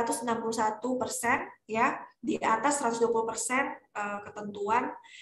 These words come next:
dari O J K atau Kementerian Keuangan. Kemudian aset kita ada di sepuluh koma empat, eh, triliun ya.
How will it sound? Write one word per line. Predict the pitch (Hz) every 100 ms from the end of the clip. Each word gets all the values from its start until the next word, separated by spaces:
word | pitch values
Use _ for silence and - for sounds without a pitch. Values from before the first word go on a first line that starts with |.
| -
dari | 214 208
O | 214
J | 208 214 -
K | 269 359 - -
atau | 240 208
Kementerian | 208 208 208 214 208 208
Keuangan. | 208 208 226 277 - _ - - - _
Kemudian | 247 240 247 277 285 254
aset | 247 247 247
kita | 247 277
ada | 233
di | 208 226
sepuluh | - 233 240 294 311 311 - - _ _ - 220 214 214
koma | 220 208 208
empat, | 214 214 - - _ _ _ _ _ _ _ _ 208
eh, | 214
triliun | 240 233 254 262 202
ya. | 208